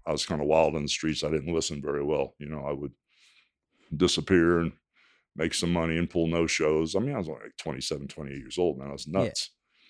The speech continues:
Speaker 1: you know. So I was running hard back then. I wasn't married. So I pretty much was doing whatever I wanted to do. And,
Speaker 2: Yeah.
Speaker 1: you know, I kinda, like, got involved with Vince, and everybody says, "Oh, this business is a work." Okay.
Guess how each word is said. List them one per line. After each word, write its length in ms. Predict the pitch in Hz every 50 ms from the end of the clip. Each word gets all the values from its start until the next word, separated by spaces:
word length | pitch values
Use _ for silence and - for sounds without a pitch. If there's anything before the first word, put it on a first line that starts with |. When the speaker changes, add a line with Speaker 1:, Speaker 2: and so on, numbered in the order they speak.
| _ _ _ _ -
Speaker 1:
you 100 | 69 69
know. 220 | 69 65 64 - _ -
So 200 | - - 76 78
I 80 | 82 85
was 180 | 82 78 73
running 300 | 78 80 82 80 71 76
hard 340 | 76 - 92 85 80 78 65
back 260 | 65 69 69 - -
then. 260 | 80 80 80 73 69
I 60 | 67 73
wasn't 340 | 78 85 87 - 80 76
married. 420 | 80 78 73 69 69 73 73 - _ _ _ _ _ _ _ _ _ _ _ _ _
So 120 | - - -
I 40 |
pretty 200 | - - 82 76
much 160 | 76 71 - 71
was 80 | 69
doing 200 | 73 80 76 71
whatever 300 | 71 69 76 73 67 65
I 20 | 65
wanted 380 | 67 76 76 73 71 65 58
to 80 | 64 65
do. 180 | 67 69 67 - 73
And, 140 | 71 67
Speaker 2:
Yeah. 100 | 113 - - _ - - - - - _ _ _ _ _ _ _ - -
Speaker 1:
you 80 | 147
know, 260 | 135 120 120 120 120 - - - _ -
I 100 | 95 113
kinda, 260 | 107 - 131 131 120 117
like, 220 | 110 101 92 90
got 320 | 85 120 117 107 - - -
involved 540 | 101 98 90 101 104 101 101 95 87 87 90
with 220 | 90 82 76 78
Vince, 460 | 90 120 131 110 95 92 - - - -
and 320 | 92 92 87 82 78 - _ _ _ _ _ _ _ _ _ -
everybody 240 | 117 120 117 120 113
says, 240 | - 113 104 95
"Oh, 180 | 113 117 113 113 110
this 160 | 110 90 80
business 440 | 82 107 110 107 101 110 95 - 95
is 120 | 95 85
a 40 | 87
work." 460 | 87 85 92 98 90 - - - - - _ _ _ _ _ _ _ _ _ _ _ _ _ _ _ _ _ _ _ _ - -
Okay. 480 | 82 - - 87 76 69 87 117 135